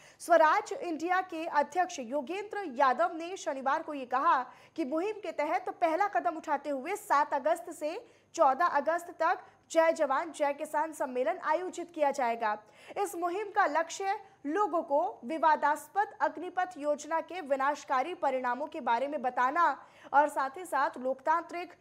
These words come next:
शांतिपूर्ण और संवैधानिक तरीकों का इस्तेमाल कर केंद्र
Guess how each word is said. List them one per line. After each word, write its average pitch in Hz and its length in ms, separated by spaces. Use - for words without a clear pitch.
शांतिपूर्ण 330 680
और 294 180
संवैधानिक 302 680
तरीकों 302 440
का 320 140
इस्तेमाल 294 500
कर 330 280
केंद्र 403 480